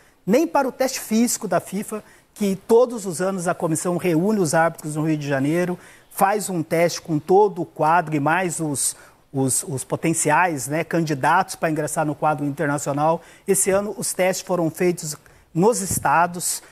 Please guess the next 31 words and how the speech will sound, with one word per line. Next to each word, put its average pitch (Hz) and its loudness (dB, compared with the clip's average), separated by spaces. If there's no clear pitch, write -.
não 220 0
teve 208 2
a 160 -2
reunião, 165 0
os 151 -2
árbitros 196 0
não 240 2
estão 208 -2
se 185 -2
reunindo, 160 0
e 202 4
o 226 2
processo 175 0
de 160 -4
só 214 2
orientar 160 2
através 151 0
de 185 0
live, 143 2
através 143 -2
das 170 0
evolutiva, 165 0
com 170 0
uma 175 2
certa 190 -2
distância, 175 -2
tem 202 -2
uma 208 0
distância 214 -2
muito 247 0
grande 190 0